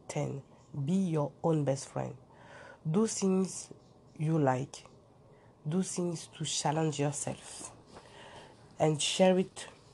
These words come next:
with the most of people you know. Definitely, I'm gonna say it again.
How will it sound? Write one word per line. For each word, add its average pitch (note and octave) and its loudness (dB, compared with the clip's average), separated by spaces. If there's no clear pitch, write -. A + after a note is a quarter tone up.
with D3 -2
the C#3+ -4
most D#3+ -2
of D3 -6
people D#3 0
you C#3 0
know. C3 -6
Definitely, F3+ 0
I'm E3+ 2
gonna D#3+ 2
say D#3 -2
it D3 -4
again. C#3+ -2